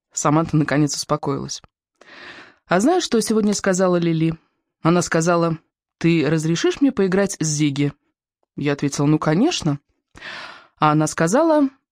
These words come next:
Саманта на миг умолкла, потом заговорила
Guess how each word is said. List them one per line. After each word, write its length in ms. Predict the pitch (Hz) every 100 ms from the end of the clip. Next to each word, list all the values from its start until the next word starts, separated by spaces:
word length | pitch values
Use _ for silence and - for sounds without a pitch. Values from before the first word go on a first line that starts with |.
| _ _ _ _ -
Саманта 500 | - 160 147 135 147
на 140 | 151
миг 240 | 151 147
умолкла, 500 | 180 233 320 311 277
потом 380 | 262 202 - 277
заговорила 760 | 214 175 175 190 226 262 247